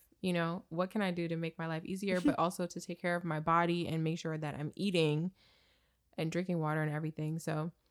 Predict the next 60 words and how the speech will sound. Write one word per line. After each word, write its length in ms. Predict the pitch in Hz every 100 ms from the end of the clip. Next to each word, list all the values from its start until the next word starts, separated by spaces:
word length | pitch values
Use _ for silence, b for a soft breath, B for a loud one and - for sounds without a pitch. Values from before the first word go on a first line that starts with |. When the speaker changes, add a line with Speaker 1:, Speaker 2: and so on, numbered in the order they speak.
| _ _ _ - 220
Speaker 1:
I 100 | 233
said 140 | 226
meal 160 | 208 208
service 300 | 202 196 196
for 100 | 202
me. 220 | 190 185
And 80 | 233
that's 180 | 294 320
okay. 280 | 302 233 185 _ _ _ _
You 100 | 226
know, 200 | 226 240 - -
I'm 60 | 208
not 120 | 220
mad 140 | 214 208
about 200 | 196 180
it. 140 | 180 _ _ _ _ _ -
I'm 100 | 180
really 200 | 185 202
not. 300 | 185 165 - _ _
'Cause 160 | 220 185
I 100 | 196
hate 200 | 202 226
chopping. 520 | 190 190 196 196 196 _ _ _ _ _ _ -
I 60 |
hate 240 | 190 190 185
doing 220 | 185 180
all 100 | 170
the 100 | 185
thi-, 200 | - -
I 140 | 190 202
hate 240 | 196 196
doing 180 | 190 185
all 60 |
the 140 | 175 185
things. 500 | 175 170 170 - - b b b b -
That's 160 | 226
why 60 | 226
I'm 100 | 220
like, 140 | 190
at 120 | 180
a 60 | 202
time 300 | 262 226 233
I 80 | 214
was 100 | 208
doing 160 | 190
HelloFresh 640 | 208 165 170 - 226 220 220
and 40 |
I 60 | 208
was 60 | 202
like, 120 | 196
"Oh 40 |
my 120 | 196
God, 100 | 185 180
this 140 | 185
is 160 | 180 175
great. 400 | 185 196 196 175
It's, 140 | 170
like, 160 | 165 180
fresh 560 | - 202 196 196 -
meals, 640 | 196 196 196 196 190 190